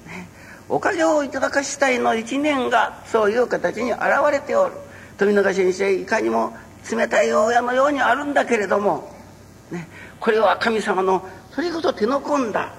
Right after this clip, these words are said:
それこそ幾何学模様のようなビニール祭にわたっての神様のお働きの現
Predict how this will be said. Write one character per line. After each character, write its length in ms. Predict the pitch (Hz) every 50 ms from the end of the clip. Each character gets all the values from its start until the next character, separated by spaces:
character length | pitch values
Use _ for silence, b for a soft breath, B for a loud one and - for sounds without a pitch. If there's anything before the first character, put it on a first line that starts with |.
| B B B B B B -
そ 80 | - 269
れ 80 | 302
こ 80 | 285 339
そ 100 | 330 311
幾 160 | 311 - -
何 120 | 285 285 269
学 240 | 277 269 - 269
模 140 | 277 269 269
様 220 | 262 262 262 262 254
の 140 | 247 240
よ 220 | 240 240 240 226 214
う 40 | 226
な 260 | 240 233 214 - B B B B B -
ビ 120 | 147 202 262
ニ 220 | 277 277 269 269
ー 40 | 262
ル 100 | 254 240
祭 260 | 233 247 233 240 240
に 140 | 240 233 240
わ 140 | 226 220 220
た 140 | 254 277 320
っ 40 | - - - - -
て 80 | 302
の 440 | 294 294 294 320 330 320 - - - - - - - - - - - - - - - - - - - - - B B B B B -
神 200 | - 254 254 240
様 240 | 233 247 226 214 196
の 460 | 208 247 247 202 - - - - -
お 80 | - 165
働 460 | 202 262 277 - 302 302 320 302 302
き 80 | 269 226
の 140 | 226 -
現 80 | -